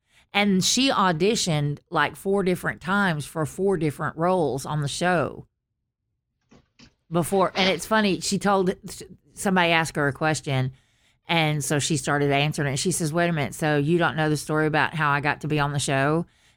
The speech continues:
And, you know, s-, everybody was like, "No." And she said, "Oh, well, then sit back, let me tell the story." So she told the story about how she got to be on the show, and that is, sh-, like she said,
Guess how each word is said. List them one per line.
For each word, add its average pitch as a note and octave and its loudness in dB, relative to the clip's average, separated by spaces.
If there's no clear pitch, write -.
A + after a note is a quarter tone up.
And, D3 0
you E3 -2
know, C3+ 0
s-, - -18
everybody D3 -2
was C#3+ 0
like, D3+ 0
"No." D#3 4
And G3 2
she F#3 2
said, G3 2
"Oh, E4 4
well, G3+ 2
then F#3+ 2
sit C4+ -2
back, D4 0
let F3 0
me F#3 0
tell F#3+ 0
the F3+ 2
story." A#3 0
So F#3 2
she A#3+ 0
told F#3 4
the F3 2
story A#3+ 2
about F3+ 0
how E3+ 2
she F#3+ -6
got D3 -2
to F#3 -6
be D3 0
on D#3+ 2
the F3 2
show, B3 4
and F#3 2
that F#3 4
is, D#3+ 2
sh-, - -6
like B2 -2
she - -4
said, D3 0